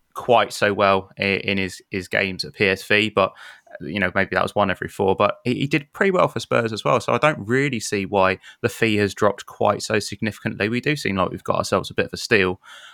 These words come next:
And actually, I, I think he's probably the perfect player that we need, because you're not gonna, you're not gonna get the very top level striker to come in at Fulham, because they're gonna be competing with Alexander Mitrovic. They know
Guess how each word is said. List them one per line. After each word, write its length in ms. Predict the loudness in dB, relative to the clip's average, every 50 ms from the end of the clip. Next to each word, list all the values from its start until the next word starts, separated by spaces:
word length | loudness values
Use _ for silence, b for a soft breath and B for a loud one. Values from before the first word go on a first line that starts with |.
| B B -2
And 200 | 0 0 2 2
actually, 320 | 2 0 0 0 2 4
I, 220 | 6 6 6 4 2
I 100 | 2 0
think 220 | 0 0 -2 -4 -4
he's 200 | -6 -6 -8 -10
probably 380 | -2 0 0 2 2 2 0
the 60 | 0
perfect 440 | 0 2 2 2 2 2 -2 -4 -2
player 240 | 2 2 4 2 2
that 180 | 2 0 -2 -2 -6 _ _ _ _ _ _ _ _ _ _ _
we 180 | 0 2 2 4
need, 400 | 4 4 2 2 2 -2 -2 -2
because 300 | -2 -2 0 -2 -2 2
you're 80 | 2
not 160 | 2 2 0
gonna, 140 | 0 -2 -2 0
you're 120 | 2 2
not 120 | 2 2
gonna 160 | 2 0 -2 0
get 220 | 0 -2 -2 -4 _ _ _ _ _ -10
the 160 | -6 -4 -4
very 380 | 0 2 2 2 2 2 -2
top 280 | -4 -4 -6 -6 -4 -2
level 260 | -2 -2 -2 -4 -6
striker 500 | -4 0 2 2 2 2 2 0 0 -2
to 120 | -2 -4 -4
come 200 | -4 -2 -2 -2
in 100 | -4 -6
at 80 | -6
Fulham, 280 | -4 -4 -4 -4 -4 -6
because 420 | -8 -8 -6 -6 -6 -6 -6 -10 _
they're 200 | -4 -4 -2 -2 -2
gonna 140 | -2 -2 0
be 80 | -2
competing 320 | -4 -6 -6 -6 -6 -6 -2
with 80 | 0
Alexander 460 | 0 2 0 0 -2 -4 -4 -4 -4
Mitrovic. 500 | -6 -6 -6 -6 -8 -8 -8 -8 -8 -6
They 100 | -4 -2
know 380 | -2 0 2 2 2 2 0 -2